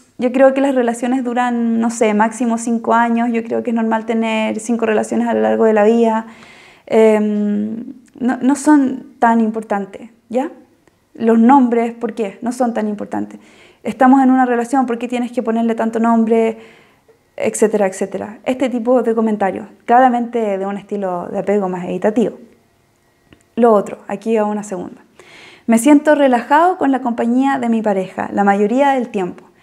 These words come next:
¿Qué estilo de apego creen que corresponde a esta frase? Claramente un estilo de apego más seguro. El estilo de apego seguro, cuando está en una relación, no tiene muchos,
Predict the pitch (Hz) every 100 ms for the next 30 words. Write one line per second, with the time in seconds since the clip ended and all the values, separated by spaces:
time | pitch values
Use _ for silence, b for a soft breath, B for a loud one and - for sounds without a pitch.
0 | b b b 339 339 330 311 302 294 277
1 | 277 269 262 254 - 240 220 247 233 226
2 | 220 214 220 - - - _ _ _ _
3 | _ _ b b b b b b - 269
4 | 262 269 262 269 247 - 247 254 247 220
5 | 233 254 240 - 214 190 180 - - b
6 | b 226 233 233 320 381 330 330 330 330
7 | 269 254 254 254 233 - 269 277 285 262
8 | 240 233 269 294 339 285 247 247 240 285
9 | 320 285 302 - 320